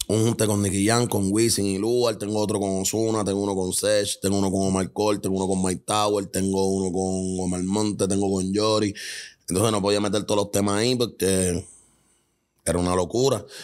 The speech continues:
Entonces, pues, cuando fui a la disquera, que le llevo veintiocho canciones,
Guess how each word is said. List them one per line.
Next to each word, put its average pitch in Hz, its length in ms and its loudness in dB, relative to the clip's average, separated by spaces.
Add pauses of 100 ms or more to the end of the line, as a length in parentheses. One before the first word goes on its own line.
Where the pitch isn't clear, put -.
(200)
Entonces, 101 260 0
pues, 98 140 0
cuando 92 200 0
fui 82 120 -2
a 95 40 0
la 104 100 2
disquera, 123 460 0
que 104 180 -2
le 95 180 0
llevo 110 280 2
veintiocho 104 480 0
canciones, 127 640 0